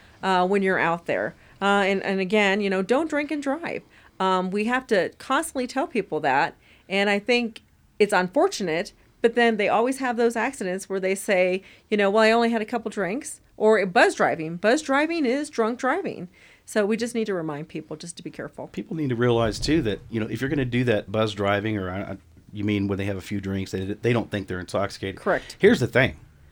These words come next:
Speaker 2: Chances are it's gonna be somebody else
Speaker 1: You're
Speaker 2: that
Speaker 1: right.
Speaker 2: turns in front of you,
Speaker 1: Mm-hmm.
Speaker 2: or a deer runs out in front of you and you put it into a tree. You're going to jail. You know, you're in a car and you're not supposed to be drinking.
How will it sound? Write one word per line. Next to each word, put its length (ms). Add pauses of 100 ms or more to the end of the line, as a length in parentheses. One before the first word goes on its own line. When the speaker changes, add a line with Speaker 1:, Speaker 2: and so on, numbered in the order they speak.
(320)
Speaker 2:
Chances 440
are 380
it's 140
gonna 160
be 140
somebody 480
else 460
Speaker 1:
You're 220
Speaker 2:
that 60
Speaker 1:
right. 100
Speaker 2:
turns 320
in 80
front 280
of 120
you, 400
Speaker 1:
Mm-hmm. 400
Speaker 2:
or 160
a 100
deer 380
runs 260
out 160
in 60
front 200
of 100
you 140
and 120
you 80
put 200
it 100
into 280
a 40
tree. 640 (840)
You're 160
going 180
to 60
jail. 380 (220)
You 100
know, 140
you're 180
in 80
a 60
car 200
and 80
you're 100
not 180
supposed 240
to 40
be 120
drinking. 420